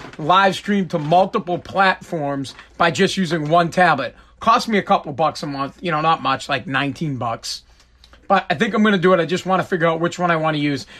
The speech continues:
And this way, I'll be able to be on Facebook, TikTok, Twitter, Instagram. Speaking of Instagram, I-, Instagram just added Instagram Reels, which is quite like TikTok. So I'll be making all sorts of Reels on my Instagram now 'cause I absolutely love TikTok.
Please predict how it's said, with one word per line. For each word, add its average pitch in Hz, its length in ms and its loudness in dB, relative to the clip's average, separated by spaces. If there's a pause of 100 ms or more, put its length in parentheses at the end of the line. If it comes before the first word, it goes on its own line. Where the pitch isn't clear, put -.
(140)
And 143 120 -2
this 196 200 0
way, 165 300 4 (180)
I'll 165 100 2
be 170 120 2
able 151 140 0
to 151 60 -4
be 143 160 -4
on 135 220 -4
Facebook, 170 640 -2 (280)
TikTok, 165 680 2 (220)
Twitter, 160 600 2 (560)
Instagram. 151 840 -2 (960)
Speaking 180 320 0
of 156 60 0
Instagram, 135 720 -4 (400)
I-, 175 180 -2
Instagram 156 600 0
just 143 240 -4
added 147 400 0
Instagram 143 640 -4
Reels, 147 500 0 (240)
which 165 180 -4
is 143 220 -6 (160)
quite 170 240 0
like 156 220 -2
TikTok. 175 480 0 (220)
So - 180 -2
I'll 160 120 4
be 156 120 0
making 151 300 0
all 147 120 2
sorts 160 300 -4
of 139 80 -4
Reels 143 240 0
on 139 60 -4
my 135 80 -2
Instagram 127 560 -6
now 120 180 -4
'cause - 160 -10
I 131 100 0
absolutely 131 400 -6
love 131 240 -4
TikTok. 120 480 -4